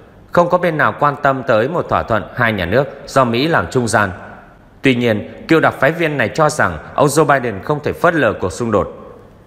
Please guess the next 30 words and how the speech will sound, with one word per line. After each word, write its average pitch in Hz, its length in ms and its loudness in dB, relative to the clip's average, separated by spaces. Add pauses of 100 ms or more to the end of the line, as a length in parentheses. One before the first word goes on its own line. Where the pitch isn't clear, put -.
(120)
Chính 190 160 0
quyền 151 180 2
Tổng 107 220 0
thống 110 160 2
Joe 156 180 0
Biden 117 360 0
sẽ 139 180 -2
cần 120 280 0
giải 92 180 0
quyết 180 300 -4
cuộc 101 120 0
xung 135 200 -2
đột 101 200 2 (180)
bằng 113 240 2
cách 160 220 -2
kiến 143 220 2
tạo 113 180 2
một 98 220 -6
chân 165 260 0
trời 117 160 2
chính 123 220 -8
trị 90 280 -4 (180)
cho 135 120 4
người 110 180 2
dân 101 300 2
Palestine. 107 520 0 (460)
Ông 139 200 0
Martin 156 380 0
nhận 110 180 -4
định, 98 260 -6